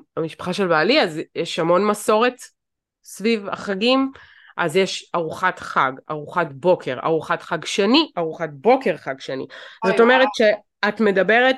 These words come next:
Speaker 1: על שלושה ימי חג של ראש השנה, ארבעה ארוחות.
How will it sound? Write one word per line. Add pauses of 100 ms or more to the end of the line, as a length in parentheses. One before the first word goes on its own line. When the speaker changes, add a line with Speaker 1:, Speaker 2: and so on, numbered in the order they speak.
Speaker 1:
על (300)
שלושה
ימי
חג
של
ראש
השנה, (100)
ארבעה
ארוחות.